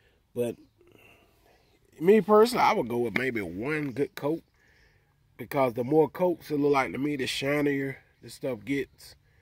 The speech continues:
So one good coat, no more than two would do me, 'cause you don't want too much shine.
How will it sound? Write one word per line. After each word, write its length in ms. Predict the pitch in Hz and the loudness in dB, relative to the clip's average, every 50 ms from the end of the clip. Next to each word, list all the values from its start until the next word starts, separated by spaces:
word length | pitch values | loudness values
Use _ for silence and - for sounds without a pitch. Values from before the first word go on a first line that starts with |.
| _ _ _ _ _ _ _ _ _ _ | _ _ _ _ _ _ _ _ _ _
So 260 | _ - 113 113 110 | _ -14 -12 -10 -8
one 360 | 110 110 113 131 143 143 143 139 | -6 -6 -6 -6 -6 -6 -4 -4
good 220 | 139 131 110 - | -4 -6 -6 -8
coat, 400 | - - 156 165 165 160 131 - - - | -8 -4 0 0 0 -2 -2 -8 -14 -16
no 420 | 381 392 392 359 359 349 320 294 | -14 -12 -10 -8 -6 -4 -4 -4
more 280 | 285 285 262 240 220 190 | -2 2 2 2 2 2
than 180 | 160 127 113 107 | -2 -4 -6 -8
two 260 | - - 190 185 170 131 117 - - _ | -10 -4 -2 -2 -2 -4 -8 -18 -20 _
would 180 | 123 113 110 98 | -16 -14 -8 -6
do 180 | 123 120 117 | -6 -4 -4
me, 360 | 110 117 131 135 123 110 117 _ _ _ _ | -4 -4 -4 -4 -6 -8 -10 _ _ _ _
'cause 200 | _ - 113 107 | _ -20 -18 -14
you 100 | 113 131 | -8 -6
don't 240 | 143 143 135 135 131 | -4 -2 -2 -2 -2
want 200 | 135 139 - - | -2 -4 -6 -10
too 140 | - 147 139 | -10 -10 -10
much 300 | 123 127 123 113 85 - | -8 -8 -8 -8 -10 -10
shine. 440 | - - 98 104 101 98 98 101 107 | -10 -10 -8 -8 -8 -8 -10 -12 -16